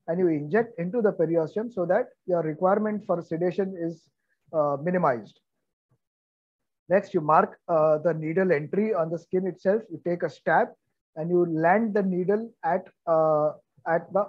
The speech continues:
upper and outer quadrant of the pedicle. So on the left side, it will be between nine and eleven, and on the right side, it will be between one and three. <clears throat>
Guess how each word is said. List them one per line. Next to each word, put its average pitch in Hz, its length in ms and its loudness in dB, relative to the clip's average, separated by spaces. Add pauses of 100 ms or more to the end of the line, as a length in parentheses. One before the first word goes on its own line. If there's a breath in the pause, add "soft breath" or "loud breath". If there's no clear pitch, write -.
upper 185 380 2
and 196 100 2
outer 170 360 0
quadrant 175 420 0
of 156 140 -2
the 165 80 2
pedicle. 175 480 0
So 208 120 0
on 175 120 0
the 156 80 -2
left 170 260 -2
side, 202 220 4
it 175 100 -4
will 185 80 -2
be 185 200 0
between 180 500 -2 (520)
nine 175 400 2
and 170 220 -2
eleven, 175 480 0 (100)
and 170 200 -2
on 170 140 -2
the 165 80 0
right 170 220 2
side, 196 240 2
it 165 140 -10
will 175 180 0
be 156 140 -4
between 165 300 -4 (120)
one 156 300 -2 (100)
and 220 220 -2 (260)
three. 180 340 0 (1900)
<clears throat> - 0 -